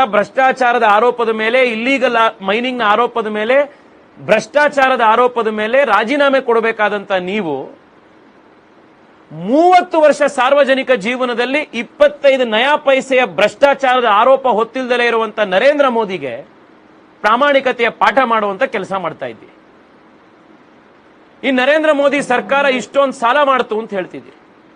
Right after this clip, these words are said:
ಕಳೆದ ಹತ್ತು ತಿಂಗಳಲ್ಲಿ ಸಿದ್ದರಾಮಯ್ಯನವ್ರ ಸರ್ಕಾರ ಎಷ್ಟು ಸಾಲ ಮಾಡಿದೆ? ಹೋಗ್ಲಿ, ಈ ಮಾಡಿರೋ ಸಾಲವನ್ನ ಸಿದ್ದರಾಮಯ್ಯನವ್ರ ಸರ್ಕಾರ ಯಾವ್ದಕ್ಕೆ ಉಪಯೋಗಿಸ್ತಾ ಇದೆ?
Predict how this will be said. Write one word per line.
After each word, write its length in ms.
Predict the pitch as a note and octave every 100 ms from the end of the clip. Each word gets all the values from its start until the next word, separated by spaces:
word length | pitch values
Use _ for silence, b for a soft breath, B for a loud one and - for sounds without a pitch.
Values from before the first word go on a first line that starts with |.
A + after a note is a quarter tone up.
| _ _ _ _ _ _ _ _ _ - - _ _ _ _ _ _ _ _ -
ಕಳೆದ 220 | B3 C4
ಹತ್ತು 440 | A3+ A3+ C4+ E4 -
ತಿಂಗಳಲ್ಲಿ 440 | C#4 C#4 C4+ B3+
ಸಿದ್ದರಾಮಯ್ಯನವ್ರ 680 | - G#3 C#4 C#4+ C4+ C4 B3
ಸರ್ಕಾರ 380 | B3 - B3
ಎಷ್ಟು 260 | A#3+ A#3 A#3
ಸಾಲ 180 | A3+ A3+
ಮಾಡಿದೆ? 300 | A3 G#3+ A3 B3 - - - - _ - - - _ _ _ _ _ _ _ _
ಹೋಗ್ಲಿ, 300 | B3 C#4 D4
ಈ 20 |
ಮಾಡಿರೋ 480 | C4 G#3+ B3+ C#4 C#4
ಸಾಲವನ್ನ 580 | - G#3+ A#3+ C#4+ B3 G3 D#3 F#3+ - - - _ _ -
ಸಿದ್ದರಾಮಯ್ಯನವ್ರ 640 | C4 G#3+ C#4+ D4 C#4+ C4+ C4
ಸರ್ಕಾರ 460 | A3 G#3+ - C4 B3+
ಯಾವ್ದಕ್ಕೆ 420 | G3+ G3+ B3 B3+
ಉಪಯೋಗಿಸ್ತಾ 500 | B3 B3+ B3 - B3
ಇದೆ? 220 | A#3 A#3